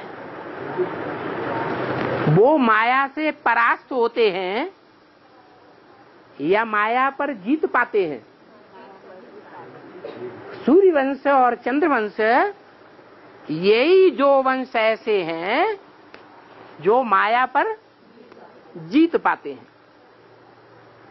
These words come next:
बाकी जो जीत नहीं पाते हैं, जीत न पाने के कारण स्वर्ग में भी नहीं जाते हैं, वो कौन कौन से हैं?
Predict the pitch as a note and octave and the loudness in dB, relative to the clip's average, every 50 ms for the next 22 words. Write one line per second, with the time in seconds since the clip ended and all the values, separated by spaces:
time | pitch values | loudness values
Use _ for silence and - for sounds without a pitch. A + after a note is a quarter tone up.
0 | - - - - D3 C#3+ C#3+ D#3+ F3+ G3 - - G3+ F#3+ F#3+ G3 F#3+ F#3+ F#3+ F#3 | -20 -20 -20 -20 -20 -6 -2 -2 -2 -2 -2 -4 -2 0 2 4 4 4 4 2
1 | F#3+ F#3 - - - - - - - - - - - - - - - - - - | 0 -2 -8 -18 -20 -20 -20 -20 -20 -20 -20 -20 -20 -20 -20 -20 -20 -20 -18 -18
2 | - - - C#3 F3 F#3 E3 B2+ A#2 D3+ G#3+ B3 C4 C4 A3+ F#3 E3 E3+ G3 B3 | -16 -10 -2 2 2 2 2 0 -4 0 0 2 2 2 0 0 0 0 2 2
3 | D4+ D4 - B3+ B3+ B3+ - C#4 C#4 C4+ C4 C4+ C#4 C#4 C#4 D4+ D4 - - - | 2 2 2 0 0 -2 -2 -2 0 2 2 2 2 0 -2 -4 -8 -12 -20 -20
4 | - - - - - - - - - - - - - - - - - - - - | -20 -20 -20 -20 -20 -20 -20 -20 -20 -20 -20 -20 -20 -20 -20 -20 -20 -20 -20 -20
5 | - - - C3+ C3+ C#3 F#3+ B3 C#4+ C4+ - B3 G3+ F3+ F#3 A3 C#4+ - - C#4 | -16 -8 -6 -6 -2 0 2 2 2 2 2 -2 -4 -2 0 -2 -2 0 2 2
6 | C4 C4+ C#4 C#4 C#4 B3+ D4+ C#4 C#4 - C4+ C4 C4 C#4 C#4 C#4 C#4 C4 - _ | 2 2 0 -4 -6 -6 -6 -6 -2 0 2 2 2 0 -2 -4 -6 -10 -14 _
7 | _ A3 A3 A#3+ C4+ E4+ A4+ F#4+ F4+ D#4+ D#4 D#4 D4 C#4 C#4 C4+ C4 B3 B3 A#3 | _ -2 0 0 2 0 0 0 0 0 0 0 0 0 -2 -2 -2 0 -2 -2
8 | A#3+ - - B3+ A#3+ A#3+ B3+ C4 C#4 D4+ D4+ - _ _ _ _ - - _ _ | -2 -2 -2 -2 -2 0 0 -2 -4 -6 -8 -14 _ _ _ _ -20 -20 _ _
9 | _ _ - - - - _ - - - - - - - - E3 F#3 D#4+ F#4+ F#4+ | _ _ -20 -20 -20 -20 _ -20 -20 -20 -20 -20 -20 -20 -16 -4 0 2 2 2
10 | - D4+ C4 A#3+ A3+ G3 F#3+ G3 F3+ D#3+ - - D3 - A2 A2+ | 2 2 0 0 0 -2 -4 -4 -4 -4 -6 -8 -8 -8 -10 -14